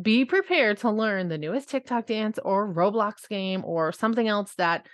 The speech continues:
you know, maybe is not on your list of things to learn about, but that they're excited to teach you. Teaching somebody else how to do something requires a lot of thought about sequencing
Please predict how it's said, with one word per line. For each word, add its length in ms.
you 80
know, 60
maybe 200
is 60
not 160
on 140
your 240
list 240
of 80
things 240
to 80
learn 240
about, 280
but 220
that 140
they're 200
excited 480
to 100
teach 380
you. 220
Teaching 580
somebody 420
else 380
how 320
to 160
do 120
something 440
requires 640
a 60
lot 260
of 80
thought 420
about 300
sequencing 1040